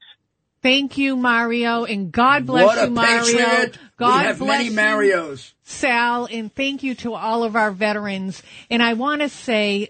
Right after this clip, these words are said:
Speaker 1: today is the feast of Saint Teresa of Avila. She was a Carmelite nun and prominent Spanish mystic and religious reformers.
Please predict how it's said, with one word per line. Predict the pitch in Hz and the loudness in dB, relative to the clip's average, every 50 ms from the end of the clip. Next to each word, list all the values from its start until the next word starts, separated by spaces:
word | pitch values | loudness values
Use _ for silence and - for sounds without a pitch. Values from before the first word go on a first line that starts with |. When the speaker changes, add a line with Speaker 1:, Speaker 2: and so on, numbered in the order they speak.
| - | -10
Speaker 1:
today | - - 247 202 240 240 254 269 | -8 -6 -4 -2 0 0 0 2
is | 262 254 214 - - | 0 -2 -2 -2 -4
the | 220 - | -6 -6
feast | - - - 277 269 269 311 - - - - - _ - | -6 -4 -2 0 0 0 -2 -6 -10 -14 -18 -20 _ 0
of | 226 220 208 202 190 175 175 - | 2 2 2 2 0 -2 -6 -12
Saint | - - - - 233 233 233 - - | -16 -10 -2 0 0 0 0 -2 -6
Teresa | - - 233 220 240 262 277 - - 339 320 330 339 302 - | -8 -6 -4 -4 -4 -4 -4 -2 0 2 2 4 2 0 0
of | - 214 185 | -2 -2 -2
Avila. | 190 180 170 226 254 285 311 330 339 349 349 359 370 349 - _ _ - - - - _ | -2 -2 -2 -2 0 0 2 4 4 4 4 2 0 -4 -10 _ _ -20 -20 -20 -20 _
She | - - 269 262 | -6 -2 0 0
was | 240 214 233 | 2 0 0
a | 214 | -2
Carmelite | - - 247 254 262 269 262 262 262 254 254 - - | 0 -2 -2 0 0 0 0 0 2 0 0 -2 0
nun | 220 214 214 220 233 247 262 285 294 | 0 2 2 2 2 2 0 0 -2
and | 277 - 202 190 170 - | -4 -4 -4 -6 -6 -8
prominent | _ - - 247 247 247 254 247 240 - - _ _ | _ -6 -4 -2 -2 0 0 -2 -2 -4 -6 _ _
Spanish | - - - - - 220 220 226 226 226 - - - - | -18 -18 -18 -8 -4 -2 0 0 0 0 -2 -4 -8 -4
mystic | 202 220 247 247 - - 269 269 247 - - | -2 0 0 -2 -2 -4 -4 -4 -4 -6 -8
and | 208 202 190 185 | -8 -8 -6 -6
religious | 196 196 190 190 214 247 233 208 247 240 - - - - _ _ _ | -6 -6 -4 -4 -2 -4 -2 -2 -4 -6 -6 -8 -16 -20 _ _ _
reformers. | 208 196 - _ - 233 233 247 254 262 269 277 294 294 - - - | -6 -6 -6 _ -2 0 2 2 4 4 2 2 2 0 -2 -6 -12